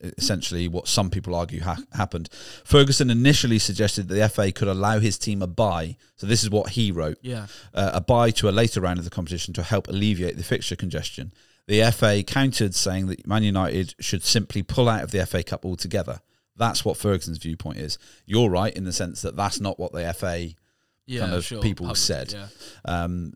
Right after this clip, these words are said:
Speaker 1: they, they wouldn't have diminished their own
Speaker 2: No, that's,
Speaker 1: cup,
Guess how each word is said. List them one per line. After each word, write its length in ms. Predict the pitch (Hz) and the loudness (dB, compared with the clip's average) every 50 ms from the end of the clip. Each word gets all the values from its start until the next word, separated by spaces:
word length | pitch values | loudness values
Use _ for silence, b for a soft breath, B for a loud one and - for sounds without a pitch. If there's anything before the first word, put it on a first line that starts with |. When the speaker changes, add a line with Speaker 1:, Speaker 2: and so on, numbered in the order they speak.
| - | -16
Speaker 1:
they, 480 | - 95 101 104 98 95 95 95 92 - - - _ _ _ _ | -14 -4 -2 0 2 2 2 0 -2 -4 -10 -18 _ _ _ _
they 280 | - - 117 110 110 | -6 0 2 4 4
wouldn't 360 | 110 95 98 95 92 92 87 - | 4 2 0 -2 -2 -4 -6 -8
have 140 | 90 - | -12 -8
diminished 480 | - 101 87 92 98 92 87 - - - | -6 -6 -4 -2 -4 -2 -4 -4 -4 -4
their 200 | - 90 87 87 - | -4 -4 -4 -4 -2
own 380 | 95 95 92 87 87 82 85 101 | -2 -2 -2 -2 -4 -6 -8 -6
Speaker 2:
No, 320 | 131 135 131 117 104 98 104 | -4 -2 -2 -2 -2 -6 -8
that's, 220 | 107 101 - - - | -8 -10 -10 -10 -8
Speaker 1:
cup, 360 | - - 87 69 - - - | -4 -4 -4 -4 -4 -6 -8